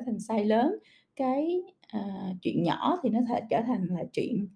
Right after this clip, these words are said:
à, vĩ đại, không có nha. Cái đó là hiệu ứng trung tâm, à, rất là, là bình thường của con người và là một cái thiên kiến nhận thức mà nó, à,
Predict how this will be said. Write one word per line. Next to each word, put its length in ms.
à, 320
vĩ 180
đại, 380
không 200
có 220
nha. 240
Cái 80
đó 80
là 120
hiệu 260
ứng 300
trung 220
tâm, 340
à, 80
rất 220
là, 280
là 120
bình 220
thường 340
của 60
con 280
người 440
và 100
là 300
một 160
cái 140
thiên 220
kiến 160
nhận 220
thức 140
mà 240
nó, 460
à, 440